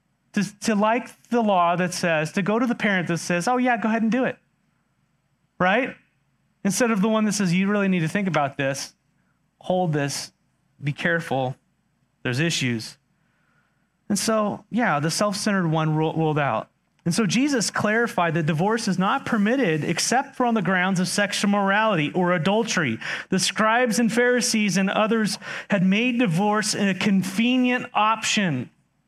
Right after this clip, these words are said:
It's a convenient option, but Jesus said when you divorce for other reasons, all those other reasons, it causes your wife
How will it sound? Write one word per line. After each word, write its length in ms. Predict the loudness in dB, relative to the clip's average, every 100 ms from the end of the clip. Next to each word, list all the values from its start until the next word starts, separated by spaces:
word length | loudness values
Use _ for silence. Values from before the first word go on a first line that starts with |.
| _ _ _ _ _ _ _ _ _ _ _ -4
It's 180 | -2 -2
a 60 |
convenient 580 | 0 2 2 2 2 0
option, 600 | 0 0 0 0 0 0
but 120 | 0
Jesus 360 | 0 0 0 0
said 280 | 2 2 2
when 120 | 2
you 120 | 2
divorce 600 | 2 2 2 2 0 -4 -8 -18 -20 -20 _
for 180 | -2 0
other 360 | 2 2 2 2
reasons, 760 | 4 4 4 2 2 0 2
all 180 | 2 2
those 240 | 2 2
other 240 | 2 2 2
reasons, 440 | 2 2 0 0
it 160 | -4 -2
causes 600 | 0 2 2 0 0 0
your 140 | 0
wife 460 | 2 2 0 -2